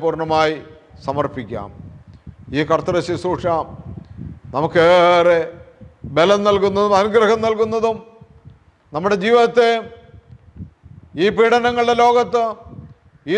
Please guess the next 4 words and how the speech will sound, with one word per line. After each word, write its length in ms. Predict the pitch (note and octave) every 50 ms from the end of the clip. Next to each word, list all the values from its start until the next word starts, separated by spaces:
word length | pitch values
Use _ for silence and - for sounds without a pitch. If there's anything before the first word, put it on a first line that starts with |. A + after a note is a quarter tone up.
| A#3 G#3
ദുഷ്ടതയുടെ 600 | A#3 A3 A3 A#3 A#3+ A#3+ A#3 B3 A#3+ A#3 A#3+ A#3+ A#3 A#3
ലോകത്ത് 400 | A#3+ A#3 A#3 A#3 A#3+ A#3+ A#3+ A3+ G#3+ G3 - - - - - - - - - - _ _ - _ - D#3
ഒരുപാട് 340 | E3 G#3+ G#3+ A3+ A3+ A3+ A#3 -
കരുത്ത് 300 | A3 G#3 G#3 A#3+ - -